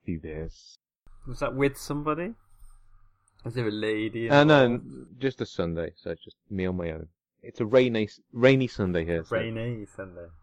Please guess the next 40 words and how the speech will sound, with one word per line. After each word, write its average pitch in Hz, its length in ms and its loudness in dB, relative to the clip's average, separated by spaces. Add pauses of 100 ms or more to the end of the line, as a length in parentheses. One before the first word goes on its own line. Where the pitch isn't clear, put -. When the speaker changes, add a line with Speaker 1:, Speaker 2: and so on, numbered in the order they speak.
(160)
Speaker 1:
Rainy, 98 520 0 (200)
yeah, 90 200 -6
that's 92 220 -6
her 98 100 -6
name. 101 320 -6 (260)
Renee. 87 560 -2
Hmm. 90 480 -4 (960)
Speaker 2:
So 131 240 0
you 127 140 0
wanna 156 240 -2
ask, - 220 -12 (100)
you 117 80 -20
don't, 151 280 -4
you 135 120 -8
don't 170 160 0
wanna 156 180 -2
ask 147 160 -6
people 127 280 -10
where 120 180 -4
you 117 260 -10
hurt. - 480 -8 (500)
Speaker 1:
Well, 156 560 6 (200)
you 123 160 2
know 120 180 6
where 85 260 2
I 80 100 -4
hurt, 85 260 -6
Russ. 90 460 -6
Speaker 2:
<laughs> - 60 -14 (300)
Is 123 120 -12
it - 40 -6
Speaker 1:
But 113 80 2
Speaker 2:
your 117 100 6
Speaker 1:
let's 127 80 -2
talk 139 140 2
Speaker 2:
heart? 107 180 4
Speaker 1:
about 101 320 4
what 101 220 6
I 98 100 4
did 90 400 2